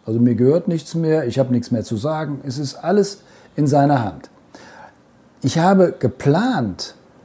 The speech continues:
das erste Mal, wie ich meine Nachfolge regeln will, regeln will, da war ich Mitte dreißig. Ein Interviewer, der mich <laughs> da mal nachgefragt hat, der fing dann laut an zu lachen und dachte, ich mache einen Witz.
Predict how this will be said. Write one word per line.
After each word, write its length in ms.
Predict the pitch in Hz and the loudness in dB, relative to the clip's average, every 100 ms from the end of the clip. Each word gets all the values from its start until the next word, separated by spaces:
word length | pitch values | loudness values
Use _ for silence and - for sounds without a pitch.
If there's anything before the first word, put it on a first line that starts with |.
| - - | -16 -8
das 140 | 104 | -6
erste 420 | 139 160 170 160 | -2 -2 -2 2
Mal, 500 | 127 120 127 165 151 | 2 2 2 0 0
wie 100 | 160 | 0
ich 140 | 147 - | -2 0
meine 260 | 131 117 | 0 0
Nachfolge 680 | 113 147 190 - 120 101 101 | 0 -2 -4 -2 -2 -2 -2
regeln 340 | 104 101 92 85 | 0 0 0 -2
will, 320 | 95 135 156 - _ | 0 0 -2 -12 _
regeln 400 | 120 120 117 104 | 2 2 2 0
will, 280 | 92 110 139 139 - - - | 0 0 0 -6 -20 -20 -6
da 140 | 110 | 0
war 120 | 120 | 2
ich 140 | 139 139 | 2 0
Mitte 280 | 139 147 135 | -4 -2 -4
dreißig. 680 | 127 139 156 - - - - _ _ _ _ _ _ _ - - - _ _ | -2 -2 -2 -6 -10 -18 -20 _ _ _ _ _ _ _ -20 -20 -20 _ _
Ein 260 | - 120 120 | -2 0 0
Interviewer, 680 | - 143 160 156 160 160 160 | -2 0 0 0 0 0 0
der 160 | 151 139 | -2 -2
mich 160 | 135 | -2
<laughs> 20 | |
da 140 | 180 175 | 2 2
mal 160 | 131 147 | 2 2
nachgefragt 540 | 139 135 - 135 139 | 0 -2 -4 -2 -2
hat, 140 | 262 | -2
der 100 | 143 123 | -2 -4
fing 180 | 151 | -2
dann 160 | 147 127 | 0 2
laut 240 | 127 143 | 2 0
an 160 | 160 143 | 0 -2
zu 120 | 127 | 2
lachen 360 | 120 160 - 127 | 2 0 -2 -6
und 160 | 135 | -2
dachte, 240 | 135 - 156 | 0 0 -2
ich 140 | 110 | 0
mache 200 | 131 135 | 0 -2
einen 120 | 127 135 | 0 0
Witz. 320 | 220 - | 0 -2